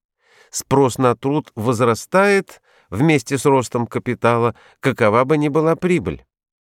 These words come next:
И после понижения последней капитал может не только продолжать расти, но расти гораздо быстрее прежнего. С трудолюбивыми и деловыми нациями дело обстоит в данном отношении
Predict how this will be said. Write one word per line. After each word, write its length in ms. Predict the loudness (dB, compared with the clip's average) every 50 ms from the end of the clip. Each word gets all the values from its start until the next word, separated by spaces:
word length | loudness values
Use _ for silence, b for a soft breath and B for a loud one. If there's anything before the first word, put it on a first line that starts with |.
| _ _ _ _ _ _ _ _ _
И 140 | -2 -2 -2
после 380 | 0 2 2 2 2 0 -4 -2
понижения 720 | -2 -2 0 0 0 0 2 2 2 2 2 0 0 0
последней 840 | 0 0 -2 0 -2 0 0 0 2 2 0 -2 -2 -4 -8 _ b b b b b b b b
капитал 500 | -4 -2 0 0 -2 0 2 2 2 2
может 360 | 2 2 2 0 0 -2 -2
не 100 | -4 -4
только 380 | -2 0 0 0 0 0 -2 -2
продолжать 640 | -2 -2 -2 0 0 0 0 2 2 2 2 2 0
расти, 460 | 0 0 0 -2 -4 -6 -6 -4 -2
но 200 | 2 2 2 2 2
расти 420 | 0 -2 -2 -4 -4 -6 -6 -6 -2
гораздо 460 | -2 0 0 2 0 0 0 -4 -2
быстрее 600 | -2 -2 -2 -2 -4 -4 -2 2 2 2 2 0
прежнего. 680 | -2 -6 -6 -6 -6 -8 -10 -14 -14 -14 -16 -18 -20 _ _ _ _ _ _ _ _ _ _ _ _ _ _ _ _ _ _ _ _ _ _ _ _ _ _ _ _ _ _ _ _ _ _ _ _
С 140 | _ -16 -6
трудолюбивыми 960 | -2 0 2 2 2 2 2 2 0 0 0 0 2 2 2 2 4 2 2
и 20 | 0
деловыми 560 | 0 0 2 2 2 2 2 0 0 0 0
нациями 520 | 2 2 0 0 0 -2 -2 0 0 0
дело 320 | -2 0 0 0 2 2 0
обстоит 420 | -2 -2 -4 -2 0 0 0 -2 -4
в 100 | -4 0
данном 320 | 0 0 2 2 0 0
отношении 760 | -2 0 -2 -2 -2 -2 -2 -2 -2 0 0 0 0 0 -2